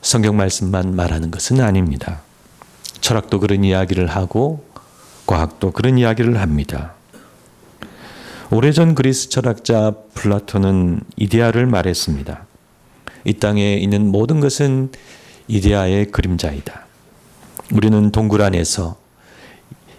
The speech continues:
이데아의 그림자만을 보고 있다."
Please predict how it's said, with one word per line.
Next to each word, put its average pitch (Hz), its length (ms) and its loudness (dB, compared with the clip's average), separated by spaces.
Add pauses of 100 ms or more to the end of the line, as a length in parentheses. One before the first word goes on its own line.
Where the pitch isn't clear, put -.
(180)
이데아의 104 560 4
그림자만을 98 1000 2
보고 82 200 -4
있다." - 380 -12